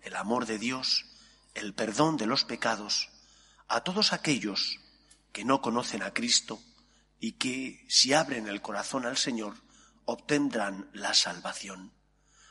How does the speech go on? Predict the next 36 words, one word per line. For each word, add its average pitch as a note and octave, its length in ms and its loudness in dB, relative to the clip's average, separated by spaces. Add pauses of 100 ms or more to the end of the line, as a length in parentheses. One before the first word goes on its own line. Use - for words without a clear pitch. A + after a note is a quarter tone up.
(280)
Por A#2 160 4
esta D3+ 240 8
razón, C#3 720 2
la G#2 80 -2
Iglesia D3 480 4
se B2+ 160 0
ha - 20 0
empeñado A#2+ 640 -4 (400)
a A2 120 2
lo G#2+ 140 0
largo C#3 400 4
de G#2 100 -6
toda A#2 280 -4
su A2+ 140 0
historia G#2+ 540 -2 (540)
en A#2+ 160 -4
llevar D3 300 2
la D#3+ 100 2
buena D#3+ 320 0
noticia C3 800 -4
a - 160 -4
todos G#2 360 -2
los F#2+ 180 -8
pueblos. G#2 560 -6 (600)
Es B2 160 0
la B2+ 160 6
causa G3+ 480 4
por A#2+ 160 -2
la B2 140 2
que D#3+ 500 -4 (300)
hombres B2 380 0
y A2+ 40 -2
mujeres C#3 640 0 (480)
entregan C#3 540 0
su A#2 200 0
vida A2+ 460 -2